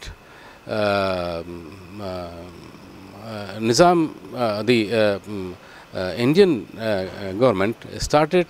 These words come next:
mobilizing the, uh, mm, uh, the, uh, mm, um, military units, uh, to the, uh, border areas of, uh, of the, of the Nizam state. And when, uh, Jinnah died, <clears throat>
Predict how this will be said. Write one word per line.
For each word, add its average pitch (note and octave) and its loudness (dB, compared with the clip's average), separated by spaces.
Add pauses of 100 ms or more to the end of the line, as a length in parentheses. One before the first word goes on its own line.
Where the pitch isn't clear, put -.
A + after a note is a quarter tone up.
(100)
mobilizing C3 4
the, B2+ 2
uh, - -6
mm, F2+ -4 (500)
uh, E2 -6 (240)
the, F#2 -2
uh, F#2 -6
mm, F2 -8
um, F#2+ -12
military D#3 6
units, A#2+ 0 (540)
uh, F#2 -4 (100)
to D#3+ 0
the, C#3+ 6
uh, G#2 2 (220)
border B2+ 6
areas G#2+ 4
of, - -2
uh, F#2+ 4 (180)
of G2 -4
the, G2+ 0
of G#2+ 0
the B2+ 2
Nizam G2 4
state. D#2+ -6 (680)
And B2+ 2
when, C3+ 2
uh, G2+ 0
Jinnah F3+ 4
died, G2 2 (160)
<clears throat> - -18